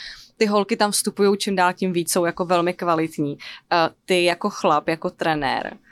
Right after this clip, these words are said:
byl pro tebe nebo je něco problém, kdy je ta komunikace jiná skrz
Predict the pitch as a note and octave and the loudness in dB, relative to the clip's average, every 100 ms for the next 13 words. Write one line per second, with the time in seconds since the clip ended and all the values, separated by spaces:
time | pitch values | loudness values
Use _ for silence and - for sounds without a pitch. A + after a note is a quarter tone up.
0 | _ _ _ _ - _ _ _ F3 G3 | _ _ _ _ -20 _ _ _ 0 2
1 | G3+ G#3+ F#3+ G3 F3+ F#3+ F#3 F#3 G3 F#3 | 2 0 0 0 0 2 2 2 0 -2
2 | E3+ F3+ F#3 F#3 G3+ G#3 F#3+ - F#3+ F3+ | -2 -2 0 0 2 2 2 0 -2 -2
3 | - - F#3+ E3 F3+ F3 E3+ F3 F3 E3+ | -4 0 0 2 2 2 0 -2 -6 -6
4 | E3 F3+ E3+ E3+ E3 E3 - - G3 G3+ | -2 2 2 2 0 -2 -8 -4 0 0
5 | - G3 F#3+ F3+ F3+ - G#3 F#3 E3+ D#3+ | 0 0 0 0 -2 0 0 2 2 2
6 | E3+ F3 - - F#3 F#3 - - | 0 -2 -10 -4 -2 0 -2 -4